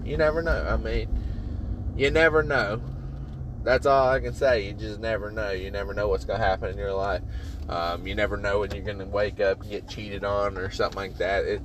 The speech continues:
I mean, it's happened before in my life, so, in a marriage, so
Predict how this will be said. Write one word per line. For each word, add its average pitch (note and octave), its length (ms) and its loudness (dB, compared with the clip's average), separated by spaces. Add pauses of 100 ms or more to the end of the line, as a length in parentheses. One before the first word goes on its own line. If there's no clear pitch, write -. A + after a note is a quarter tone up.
I G#2 40 0
mean, G#2 260 -6
it's G2 120 -6
happened B2 400 2
before A#2 380 0
in A2 100 0
my G#2+ 120 0
life, A2 340 0
so, G#2 180 2 (880)
in A#2+ 120 -2
a - 20 -4
marriage, A2+ 420 2
so B2 100 2